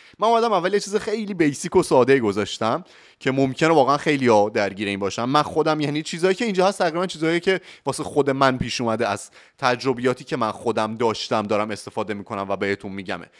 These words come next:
یعنی اینجوری نیستش که صرفاً یه چیزو همینجوری الکی نوشته باشم، چیزایی که واقعاً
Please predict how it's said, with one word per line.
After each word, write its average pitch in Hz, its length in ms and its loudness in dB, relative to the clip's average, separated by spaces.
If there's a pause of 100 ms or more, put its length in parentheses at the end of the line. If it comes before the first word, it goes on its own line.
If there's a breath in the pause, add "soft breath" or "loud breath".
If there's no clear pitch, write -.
(200 soft breath)
یعنی 117 140 -6
اینجوری 120 220 -10
نیستش 92 220 -12
که - 80 -20
صرفاً 95 260 -6
یه 92 120 -4
چیزو 92 240 -6
همینجوری 90 420 -8 (360 loud breath)
الکی 113 300 0
نوشته 110 260 -2
باشم، 175 160 -4
چیزایی 208 320 2
که 208 80 -2
واقعاً 156 520 2